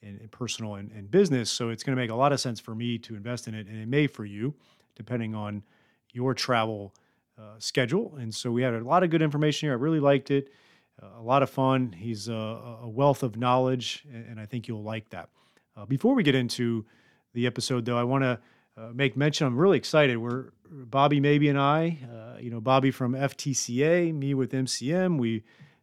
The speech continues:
collaborated back all the way in twenty eighteen on the Chiropractic Success Academy. And then over time, we have run virtual summits. He's run some through F T C A. I've been running them through M C M from twenty eighteen.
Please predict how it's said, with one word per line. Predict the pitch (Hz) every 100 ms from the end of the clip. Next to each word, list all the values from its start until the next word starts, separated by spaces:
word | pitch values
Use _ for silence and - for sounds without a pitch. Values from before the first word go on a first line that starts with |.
| _
collaborated | - 120 135 139 143 135 131 113
back | 104 127 139 -
all | 135
the | 143
way | 139 117
in |
twenty | 104 - 143 135
eighteen | 127 - 139 143
on | 120
the | 107
Chiropractic | - - 127 127 135 120 110
Success | - - - 139 -
Academy. | 139 - 147 160 170 175 _ _ _ _ _
And | 120
then | 127 131
over | 139 135 131
time, | - - 196 156 127
we | 127 123
have | 120 107 117
run | 120 131 127 120
virtual | 104 139 131 120 107
summits. | - 175 143 -
He's | - 247
run | 202 175 156
some | 175 160
through | 147 - 139
F | 127
T | - 110
C | - 151
A. | 170 170 156 - _ _ _
I've | 147
been | 151 135
running | 139 139
them | 131
through | 117 120 123
M | 120
C | - 127
M | 135 127
from | - 117 110 104
twenty | - 123 113 104
eighteen. | 104 - 165 160